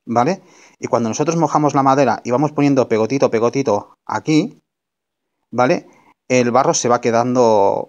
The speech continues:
mm, sí que se queda sujeto, ¿vale? Si lo hacemos en grandes, eh, pegotes grandes, entonces sí que se, se resbala, ¿vale? Pero si lo hacemos pegotito, pegotito, pues entonces no se resbala tanto.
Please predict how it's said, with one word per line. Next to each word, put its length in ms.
mm, 400
sí 140
que 100
se 120
queda 200
sujeto, 440
¿vale? 300
Si 100
lo 100
hacemos 480
en 160
grandes, 680
eh, 160
pegotes 500
grandes, 640
entonces 480
sí 160
que 100
se, 260
se 160
resbala, 600
¿vale? 260
Pero 140
si 60
lo 80
hacemos 300
pegotito, 380
pegotito, 540
pues 280
entonces 300
no 100
se 100
resbala 340
tanto. 440